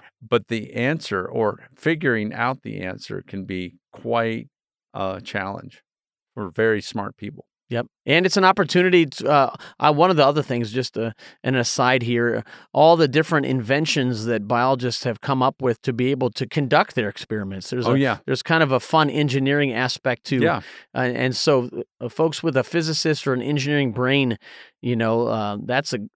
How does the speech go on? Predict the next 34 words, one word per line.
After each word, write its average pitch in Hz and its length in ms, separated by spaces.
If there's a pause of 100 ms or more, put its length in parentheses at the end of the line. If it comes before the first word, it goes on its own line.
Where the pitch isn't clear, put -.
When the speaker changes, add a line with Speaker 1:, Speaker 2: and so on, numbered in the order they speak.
(260)
Speaker 2:
great 185 240
opportunity 147 540
to 127 60
still 165 220
do 120 240 (240)
really 180 320
good, 139 220
important 123 360
biology 120 400
work, 113 300 (300)
Speaker 1:
Right. 110 240
Speaker 2:
um, 117 320
in, 117 260
in 120 220
experimental 127 500
design. 107 480 (220)
Speaker 1:
Exactly. 98 640
When 117 180
I 123 140
Speaker 2:
Mm. 131 100
Speaker 1:
w-, 101 80
I, 123 140 (760)
uh, 98 580
when 113 180
I 117 60
was 110 120
doing 113 540
my 104 680
radio 110 340
telemetry 110 720
of 101 280
the 101 100
box 123 420
turtles 101 420